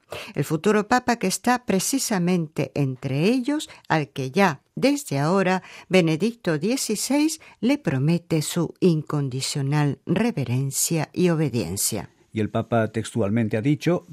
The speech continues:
Speaker 2: "Permanezcamos unidos, queridos hermanos, en este misterio, en la oración, especialmente en la Eucaristía cotidiana, y así sirvamos a la Iglesia y a la humanidad entera. Esta es nuestra alegría que nadie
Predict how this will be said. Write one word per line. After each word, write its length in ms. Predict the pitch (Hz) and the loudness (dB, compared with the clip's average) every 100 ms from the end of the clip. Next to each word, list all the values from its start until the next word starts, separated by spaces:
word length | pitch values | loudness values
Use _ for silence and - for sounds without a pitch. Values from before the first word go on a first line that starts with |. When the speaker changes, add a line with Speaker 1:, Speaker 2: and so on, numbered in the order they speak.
| - | -6
Speaker 2:
"Permanezcamos 960 | 117 107 110 98 - 160 151 127 - _ | -4 -2 -4 -4 2 4 4 2 -2 _
unidos, 580 | 127 131 165 160 180 - | 0 4 4 2 -2 -4
queridos 380 | 104 107 101 113 | -6 -4 -6 -6
hermanos, 580 | 101 120 143 151 156 110 | 0 2 4 2 0 -2
en 80 | |
este 220 | 101 - 104 | -4 -4 -2
misterio, 640 | 127 - 127 135 151 147 - - - | 0 0 -2 2 0 0 -6 -16 -6
en 120 | 107 | -4
la 80 | 110 | -4
oración, 580 | 104 - 143 151 180 - - - | -6 0 4 4 2 -4 -20 -8
especialmente 800 | 120 - 185 156 135 143 143 139 | -6 -2 0 2 4 4 2 2
en 60 | 127 | 0
la 60 | |
Eucaristía 560 | 120 - 151 - 151 127 | 0 0 -2 0 0 0
cotidiana, 640 | 147 127 117 135 139 147 - | 0 0 0 2 2 0 -2
y 120 | 127 | -4
así 280 | 117 - 139 | -2 0 0
sirvamos 600 | - 123 131 151 139 127 | 0 0 2 2 0 -2
a 40 | |
la 80 | 113 | -4
Iglesia 600 | 110 127 147 - 160 151 | -2 0 0 0 0 -2
y 120 | - 110 | -4 -4
a 60 | |
la 80 | 113 | -4
humanidad 600 | 110 120 123 113 107 - | -2 0 0 0 -4 -2
entera. 480 | 127 117 151 104 - _ | -2 2 0 -2 -8 _
Esta 440 | 156 151 - 143 127 | 0 0 0 0 2
es 260 | 143 - | 0 0
nuestra 400 | 135 160 156 143 | 4 4 2 -2
alegría 480 | 117 104 123 131 127 - | -2 -2 0 0 0 -2
que 120 | 117 | 0
nadie 520 | 127 139 127 131 127 | 2 2 2 -2 -4